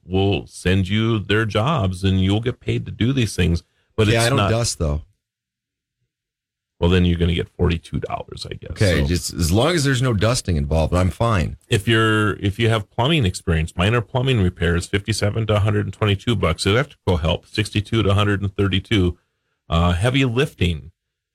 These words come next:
Speaker 1: uh, forty-six to hundred and three dollars. Yard work and gardening, fifty-two to a hundred and thirty-four bucks. I mean,
Speaker 2: Is that cheaper than the Yarbo?
Speaker 1: it's not cheaper than the
Speaker 2: Okay.
Speaker 1: Yarbo. Yes. And then they have some examples in here. Featured taskers.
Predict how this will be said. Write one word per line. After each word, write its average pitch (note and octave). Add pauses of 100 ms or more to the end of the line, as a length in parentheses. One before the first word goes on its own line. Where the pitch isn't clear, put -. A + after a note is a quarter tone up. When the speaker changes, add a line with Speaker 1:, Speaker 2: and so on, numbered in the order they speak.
(180)
Speaker 1:
uh, E2+
forty-six A#2+
to A2
hundred A2+
and G2+
three A#2+
dollars. E2+
Yard A#2
work C#3
and B2
gardening, A2
fifty-two C3
to A#2+
a -
hundred A#2
and G#2+
thirty-four A2
bucks. G2+
I F#2+
mean, F#2+ (140)
Speaker 2:
Is A2
that A2+
cheaper E3
than C#3+
the G2+
Yarbo? B2 (480)
Speaker 1:
it's G2
not B2+
cheaper C3
than B2
the A#2
Speaker 2:
Okay. E2+
Speaker 1:
Yarbo. C2 (100)
Yes. E2+ (440)
And G#2
then D#3+
they F3
have D#3
some C#3+
examples G#2+
in F#2+
here. F2
Featured C3
taskers. G2